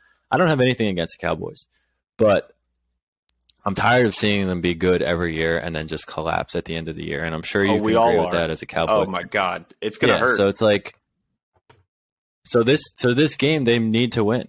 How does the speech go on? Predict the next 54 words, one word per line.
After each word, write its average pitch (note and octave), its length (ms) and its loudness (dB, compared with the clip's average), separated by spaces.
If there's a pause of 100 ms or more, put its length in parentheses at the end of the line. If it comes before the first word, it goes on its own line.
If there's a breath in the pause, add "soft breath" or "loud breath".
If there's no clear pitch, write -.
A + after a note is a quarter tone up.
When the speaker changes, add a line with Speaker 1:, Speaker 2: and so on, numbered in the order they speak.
(140)
Speaker 1:
They G2+ 120 2
need G#2 320 0
that A2+ 140 2
momentum, G2 640 -2
that, F2 260 -4
that F2 220 0
boost F2+ 320 -2
to, F#2+ 140 -2 (120)
to - 100 -10
get F2 200 -2
them F#2+ 160 -2
into F#2 260 -8
the, F2+ 300 -4
uh, E2 320 -2 (520)
to - 60 -20
get G#2 140 -20
them A2 100 -2
going G2 360 0
for - 140 -4
the F#2 80 -2
playoffs, G#2+ 380 0
'cause G2 220 -4 (240 loud breath)
this A#2+ 160 -2
was B2+ 120 -2
one C3+ 140 2
of C3 60 2
the B2 80 2
better A2 220 4
defenses G#2+ 540 -2
in F#2+ 100 -4
the F2+ 80 -4
league G#2 200 -2
this D#2+ 220 -6
year, D#2 260 -2 (380 soft breath)
and F#2+ 160 -6
they've F2+ 160 -2
collapsed F#2+ 400 0
the F2+ 60 -2
last E2+ 200 0
couple E2 220 -6
of - 20 -2
weeks. F#2 300 -4
So, E2 280 -2 (380)
um, D#2+ 520 -2 (340)
we F2+ 80 -4
need F#2+ 200 -2
to F#2 60 -8
see F#2 300 0
a - 100 -4
lot F2+ 240 2
of F#2+ 80 -2
pressure F#2 320 -2
from F#2 140 -10
Parsons, F2 680 -4